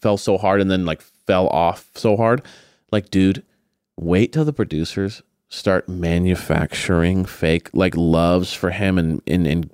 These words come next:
putting him with women that he might think are in love with him when they're not. Like, wait till they start manipulating his life in the show. He will be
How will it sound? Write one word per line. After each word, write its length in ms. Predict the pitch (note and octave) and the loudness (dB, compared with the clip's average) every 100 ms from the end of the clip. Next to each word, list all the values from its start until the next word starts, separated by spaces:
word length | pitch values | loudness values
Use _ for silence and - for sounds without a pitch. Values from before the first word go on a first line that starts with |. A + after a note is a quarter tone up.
| - | -4
putting 300 | B2 G#2 G2+ | 0 2 2
him 160 | G#2 G2 | 2 2
with 180 | F#2 | 0
women 320 | - F#2 F#2 F2 | 0 0 2 0
that 100 | D#2+ | -2
he 220 | F#2 F2+ | -2 0
might 260 | E2+ E2 | 0 -2
think 260 | - F2+ E2 | -4 -4 0
are 120 | D#2 | 0
in 80 | D#2 | 0
love 180 | E2 E2+ | 0 0
with 100 | F2+ | 0
him 100 | E2+ | -2
when 80 | C#2+ | -2
they're 80 | C2+ | -2
not. 180 | D#2+ | 0
Like, 160 | E2 G2 - - - - | 0 -2 -10 -20 -20 -8
wait 560 | G2 G2 B2 D3+ - | -2 2 4 4 2
till 260 | - D3+ C3+ | 0 2 2
they 160 | A#2+ G#2+ | 2 0
start 400 | - G#2+ - _ _ _ | 0 0 0 _ _ _
manipulating 760 | F#2+ F#2 F#2 F2 G#2+ G2+ G2 G2+ | 0 2 2 2 2 4 4 2
his 200 | G#2 F2 | 0 0
life 460 | D#2 E2 G#2 - - | 0 0 -2 -4 -4
in 140 | F2+ | -2
the 80 | E2 | -2
show. 400 | - D2 E2+ B2+ _ _ _ _ _ | -2 -2 -2 -4 _ _ _ _ _
He 440 | - - C3 D3+ D#3+ | -14 -6 2 6 6
will 340 | D3+ F#3+ F#3+ | 6 6 6
be 480 | C#3+ D3 G2 E2+ | 6 4 6 2